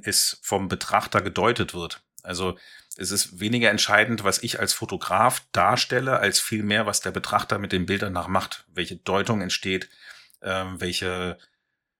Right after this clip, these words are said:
welches neue Thema vielleicht auch und, und, ähm,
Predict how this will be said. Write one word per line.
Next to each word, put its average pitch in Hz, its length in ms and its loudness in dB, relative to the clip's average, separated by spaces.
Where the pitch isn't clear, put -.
welches 92 420 -2
neue 101 320 2
Thema 123 420 2
vielleicht 110 500 0
auch 104 300 -4
und, 95 260 -4
und, 95 420 -2
ähm, 87 640 -2